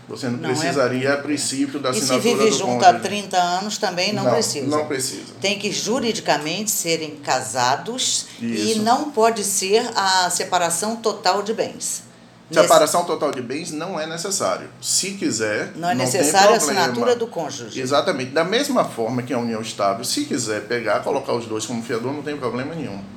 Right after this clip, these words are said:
Speaker 2: Claro, é porque ele não
Speaker 1: É,
Speaker 2: vai poder
Speaker 1: é.
Speaker 2: reivindicar imo-, nada,
Speaker 1: Isso.
Speaker 2: porque
Speaker 1: Mas,
Speaker 2: ele
Speaker 1: é, é, a outorga do, do esposo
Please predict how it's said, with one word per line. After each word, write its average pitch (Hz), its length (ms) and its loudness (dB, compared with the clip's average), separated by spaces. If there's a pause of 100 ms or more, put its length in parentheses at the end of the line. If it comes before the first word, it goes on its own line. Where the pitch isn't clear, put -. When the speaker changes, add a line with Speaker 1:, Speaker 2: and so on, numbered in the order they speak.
(140)
Speaker 2:
Claro, 165 260 6
é 127 80 0
porque 156 300 -6
ele 185 120 -6
não 226 100 -4
Speaker 1:
É, - 20 -4
Speaker 2:
vai - 100 0
poder - 240 -2
Speaker 1:
é. - 60 2
Speaker 2:
reivindicar 165 500 2
imo-, 151 400 0
nada, 156 460 4
Speaker 1:
Isso. - 400 -4
Speaker 2:
porque 190 300 -4 (100)
Speaker 1:
Mas, 151 500 6
Speaker 2:
ele 120 100 -2
Speaker 1:
é, 120 120 4 (320)
é, - 80 0
a 135 320 8
outorga 113 720 0
do, 110 1200 -4 (340)
do 123 180 -4
esposo 101 640 -8